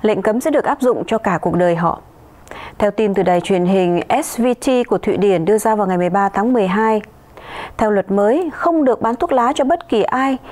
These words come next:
sinh sau ngày mùng một tháng Giêng năm hai ngàn lẻ chín, để, kể cả là trong tương lai. Và điều này có nghĩa là giới hạn độ tuổi mua thuốc lá sẽ tiếp tục tăng và ai muốn mua thuốc lá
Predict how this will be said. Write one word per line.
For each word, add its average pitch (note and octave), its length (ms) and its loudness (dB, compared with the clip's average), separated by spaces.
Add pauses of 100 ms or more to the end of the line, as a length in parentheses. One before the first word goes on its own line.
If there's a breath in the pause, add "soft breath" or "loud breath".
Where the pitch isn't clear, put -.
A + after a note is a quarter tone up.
(160 loud breath)
sinh A#3+ 320 -2
sau A3+ 180 0
ngày G#3 120 2
mùng F3+ 160 2
một F3 180 2
tháng G3 220 0
Giêng G#3+ 260 0
năm G3+ 140 0
hai G3 100 0
ngàn F3 200 0
lẻ D#3+ 120 0
chín, A3 420 0 (640 loud breath)
để, G3+ 300 0
kể G3 160 2
cả F#3 300 0
là F3 160 2
trong A#3+ 220 -2
tương A#3 200 2
lai. A3 320 2 (440 loud breath)
Và A3 80 0
điều A3 160 2
này G#3+ 140 2
có G#3+ 120 -2
nghĩa D4 180 2
là A#3+ 280 2
giới A#3 140 2
hạn D4+ 200 -2
độ F#3 140 0
tuổi F#3+ 240 2
mua G3+ 160 0
thuốc D4 180 -2
lá A3+ 240 2
sẽ - 120 -2
tiếp D#4+ 200 -2
tục B3 200 -2
tăng C4 260 0 (340 loud breath)
và F#3+ 220 0
ai G#3+ 180 -2
muốn G#3 240 2
mua B3 80 2
thuốc C#4 220 -2
lá A3+ 360 2